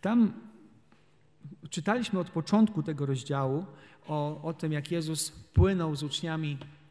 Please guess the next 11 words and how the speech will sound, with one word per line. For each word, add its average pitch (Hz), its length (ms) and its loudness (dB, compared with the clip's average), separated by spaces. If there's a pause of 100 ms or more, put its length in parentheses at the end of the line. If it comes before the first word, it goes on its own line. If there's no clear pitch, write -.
(600)
przez, 143 440 -2
na 165 100 0
drugą 160 280 -2
stronę 151 540 -2
jeziora 151 360 0
Genezaret. 143 680 -4 (260)
Była 151 240 0
burza, 165 520 -2
uczniowie 165 400 -4
się 151 160 -4
przelękli, 170 880 -4